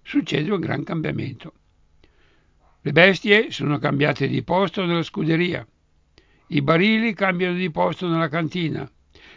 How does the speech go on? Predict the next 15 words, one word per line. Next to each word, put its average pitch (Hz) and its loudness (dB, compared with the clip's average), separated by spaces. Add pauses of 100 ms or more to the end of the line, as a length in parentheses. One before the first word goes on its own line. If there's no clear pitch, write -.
le 156 4
sementi 202 2
passano 165 0
per 156 -2
qualche 160 -2
ora 170 0
in 160 0
un 160 0
altro 160 -2
magazzino, 156 -2 (600)
altrimenti 135 -2
tutto - -6
andrebbe 135 -6
a 131 -4
male. 117 -6